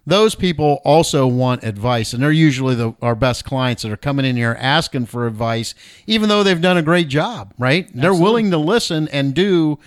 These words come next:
Speaker 1: whatever it takes, even above and beyond, even though they don't need to.
Speaker 2: Yeah.
Speaker 1: You know, that's the cool thing.
Speaker 2: Well
Speaker 1: So, you know, that I,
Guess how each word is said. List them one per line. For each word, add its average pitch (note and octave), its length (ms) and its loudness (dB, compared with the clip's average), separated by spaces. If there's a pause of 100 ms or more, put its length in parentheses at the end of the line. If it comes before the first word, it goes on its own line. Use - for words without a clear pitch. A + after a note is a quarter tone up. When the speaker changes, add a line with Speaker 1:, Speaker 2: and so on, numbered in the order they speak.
(280)
Speaker 1:
whatever D3+ 400 0
it C3+ 80 -8
takes, E3 340 -2
even A3 260 0
above E3+ 300 2
and D#3+ 80 -2
beyond, E3 320 2
even F#3+ 220 0
though F3+ 100 2
they E3+ 140 2
don't C#3+ 180 0
need G#3 200 -2
to. - 220 -10 (240)
Speaker 2:
Yeah. A#2+ 200 -14 (260)
Speaker 1:
You B2 80 -4
know, C3 180 -2
that's D#3 220 -6
the C3 60 -10
cool E3 200 -4
thing. B2 300 -10
Speaker 2:
Well E3+ 240 2
Speaker 1:
So, - 60 -16 (260)
you F3 80 -10
know, D3+ 140 0
that F#3+ 240 0
I, E3+ 240 -2